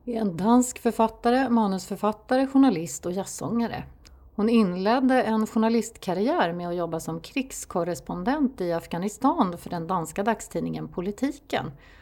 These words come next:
Och författardebuten med Fräls oss ifrån kärleken nittonhundrasjuttiofem, där hon definierar kärnfamiljen som en kvinnofälla, slog ner med ett brak i litteraturvärlden.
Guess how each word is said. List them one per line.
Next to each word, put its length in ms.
Och 220
författardebuten 1080
med 240
Fräls 600
oss 200
ifrån 300
kärleken 800
nittonhundrasjuttiofem, 1120
där 140
hon 140
definierar 640
kärnfamiljen 1080
som 160
en 100
kvinnofälla, 800
slog 380
ner 200
med 160
ett 100
brak 480
i 200
litteraturvärlden. 920